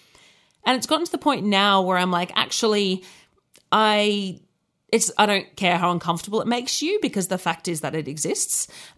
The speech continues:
And I don't care whether you like that it exists or not, it just is the reality." And the fact that I have all these conversations with people and then every fucking time somebody privately messages me and is like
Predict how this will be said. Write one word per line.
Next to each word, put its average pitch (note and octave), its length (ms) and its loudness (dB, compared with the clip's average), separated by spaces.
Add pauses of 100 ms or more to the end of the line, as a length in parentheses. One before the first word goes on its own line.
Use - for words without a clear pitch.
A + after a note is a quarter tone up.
(120)
And E3 420 0
I F3 60 4
don't F3+ 180 2
care F3 400 2 (360)
whether F3 260 0
you E3+ 160 -2
like E3 240 0
that F3 140 -4
it F3 40 -2
exists E3 400 -4
or E3+ 80 0
not, F3 360 0
it E3 120 -6
just - 340 -6
is E3 300 -4
the F3 120 -6
reality." F3+ 600 -4 (460)
And G#3+ 140 2
the A3 40 4
fact A#3+ 260 -2
that A3+ 100 2
I G#3 40 4
have A#3 220 2
all C4 80 0
these B3 140 -2
conversations A#3+ 640 -2
with A3+ 120 -4
people F#3 560 -2
and G3 140 0
then F#3+ 140 -2 (140)
every G#3+ 420 0
fucking F#3 580 -4
time F3+ 540 0
somebody A3 800 0 (160)
privately A3 400 0
messages E3+ 540 -4
me F3+ 360 -6 (500)
and E3 240 0
is E3 220 -2
like D#3+ 460 -4